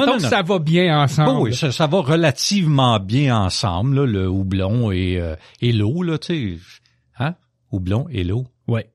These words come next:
Speaker 2: C'est ça qui fait la
Speaker 1: Et pour
Speaker 2: bière.
Speaker 1: peu qu'on consomme pas, par exemple, dans l'embarcation.
Speaker 2: Exactement.
Speaker 1: Soyez prudents.
Speaker 2: Oui, oui, oui. Non, on parle pas de dans l'embarcation, mais je veux dire, le soir,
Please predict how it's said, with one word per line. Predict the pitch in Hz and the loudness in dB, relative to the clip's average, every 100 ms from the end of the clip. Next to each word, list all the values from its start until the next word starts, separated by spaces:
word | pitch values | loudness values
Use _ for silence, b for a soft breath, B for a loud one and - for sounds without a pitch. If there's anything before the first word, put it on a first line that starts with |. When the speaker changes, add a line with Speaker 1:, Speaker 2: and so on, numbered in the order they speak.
| _ - | _ -12
Speaker 2:
C'est | 101 | -10
ça | - 101 | -8 -10
qui | - | -8
fait | - | -4
la | 127 | -2
Speaker 1:
Et | |
pour | 127 165 | 0 0
Speaker 2:
bière. | |
Speaker 1:
peu | 285 | 0
qu'on | 247 170 | 0 2
consomme | 175 165 160 147 | 2 2 2 2
pas, | 226 | 0
par | 151 | 0
exemple, | 139 131 175 170 135 123 | 0 2 0 0 -4 -4
dans | 127 170 180 | 0 2 2
l'embarcation. | 143 131 127 139 113 - 92 B B B | 2 2 0 -2 -4 -6 -8 B B B
Speaker 2:
Exactement. | 104 107 101 - 143 | -4 -2 -2 -2 0
Speaker 1:
Soyez | 190 120 | 2 4
prudents. | 156 143 120 - | 4 2 0 0
Speaker 2:
Oui, | 139 | 2
oui, | 175 160 | 4 4
oui. | 131 | 2
Non, | 98 92 | 0 -2
on | 85 | -2
parle | 98 | -2
pas | - 117 | -2 -2
de | 101 92 113 | -2 -4 -4
dans | 107 123 | 0 2
l'embarcation, | 101 87 - 104 76 - 190 | 0 -2 -6 -8 -6 -2 0
mais | 101 B B - | 0 B B -6
je | |
veux | 117 | -2
dire, | 117 | 0
le | 104 | 0
soir, | 90 135 123 131 143 147 120 | 0 -2 0 2 2 0 -6